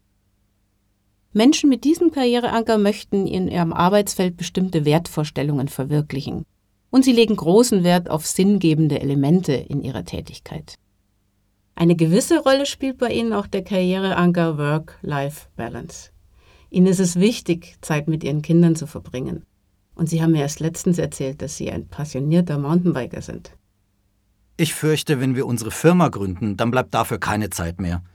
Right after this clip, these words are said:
Speaker 2: Meine beiden Freunde sind eher der Typ Workaholic und halt eben ungebunden. Ich möchte aber was von meinen Kindern mitkriegen und ohne meinen Sport bin ich einfach ungenießbar.
Speaker 1: Die Karriereanker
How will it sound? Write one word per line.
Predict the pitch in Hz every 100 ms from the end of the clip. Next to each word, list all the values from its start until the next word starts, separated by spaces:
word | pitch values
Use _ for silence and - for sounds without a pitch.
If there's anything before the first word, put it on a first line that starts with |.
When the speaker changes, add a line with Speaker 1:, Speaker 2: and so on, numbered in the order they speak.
| _ _ -
Speaker 2:
Meine | 131 143
beiden | 139 135 -
Freunde | 123 156 139
sind | 120 -
eher | 139
der | 120 95
Typ | 143 147
Workaholic | 120 117 92 101 113 98
und | 92
halt | 110 92
eben | 107 101
ungebunden. | 104 110 90 95 90 90 87 _ _ - _
Ich | 170 175 175
möchte | 160 156 123
aber | 135 127
was | 127
von | - 117
meinen | 110 101
Kindern | - 170 180 107
mitkriegen | 98 98 107 92 90 87
und | 123 135 -
ohne | 139 185
meinen | 151 123 117 110
Sport | - 123 123 147
bin | - 107
ich | - -
einfach | 127 - - -
ungenießbar. | 175 151 123 143 151 - 78 - - _ _ _ _ _ _ _ _ _ -
Speaker 1:
Die | 180
Karriereanker | 180 156 143 175 226 277 240 269 302 320